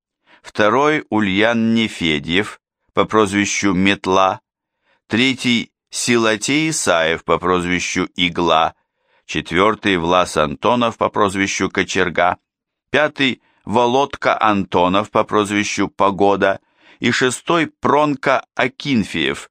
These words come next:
по прозвищу Сусло. Эта компания была в тысяча семьсот тридцать девятом году отдана в рекруты из села Сары Саранского уезда.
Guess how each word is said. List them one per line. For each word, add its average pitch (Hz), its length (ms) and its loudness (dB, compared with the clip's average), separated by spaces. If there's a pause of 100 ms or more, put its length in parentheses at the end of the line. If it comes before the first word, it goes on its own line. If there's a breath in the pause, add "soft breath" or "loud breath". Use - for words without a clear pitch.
(120)
по 87 140 0
прозвищу 107 840 -2
Сусло. - 680 -4 (1080)
Эта 90 240 0
компания 98 640 0
была 90 420 0
в - 80 -20
тысяча 90 400 -6
семьсот 85 400 -4
тридцать 82 400 -6
девятом 87 520 -2
году 110 360 -2 (360 soft breath)
отдана 120 580 0
в 127 40 -6
рекруты 123 560 -2
из 104 300 -4
села 104 460 0
Сары 85 640 0 (260)
Саранского 85 680 0
уезда. 69 600 -4